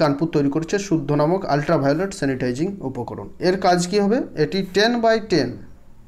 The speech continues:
ten by ten, দশ ফুট by দশ ফুট রুমকে যে কোনো সময় একবারে পুরো স্যানিটাইজিং করার বা জীবাণু-, জীবাণুমুক্ত করার ক্ষমতা রাখে। আর এই যে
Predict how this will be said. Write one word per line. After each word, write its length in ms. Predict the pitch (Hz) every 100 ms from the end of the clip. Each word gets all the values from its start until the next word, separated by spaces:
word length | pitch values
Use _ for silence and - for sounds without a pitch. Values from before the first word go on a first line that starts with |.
| - - 131 - - - -
ten 140 | 165 170
by 100 | 180 175 175
ten, 140 | 165 202 175
দশ 120 | 135 139
ফুট 140 | - 156
by 100 | 156 143
দশ 100 | 139 135 - -
ফুট 220 | - 151 156 165
রুমকে 440 | 151 180 175 139 156 - - - - -
যে 80 | 156 160
কোনো 140 | 180 175
সময় 240 | 185 202 208 - 165
একবারে 400 | 165 170 175 190 196
পুরো 220 | 156 156 269 - - - - - - - - - - - - - - - - - - - - -
স্যানিটাইজিং 520 | 180 208 202 175 185 202
করার 220 | 156 151 175
বা 80 | 147 143
জীবাণু-, 440 | 151 165 165 160 151
জীবাণুমুক্ত 600 | 139 156 175 180 165 - 175
করার 200 | 135 143 190
ক্ষমতা 340 | - 131 131 208 - - 123
রাখে। 240 | 117 - - - - - - - - - - 123
আর 100 | 127 - 175
এই 80 | 208
যে 80 | 214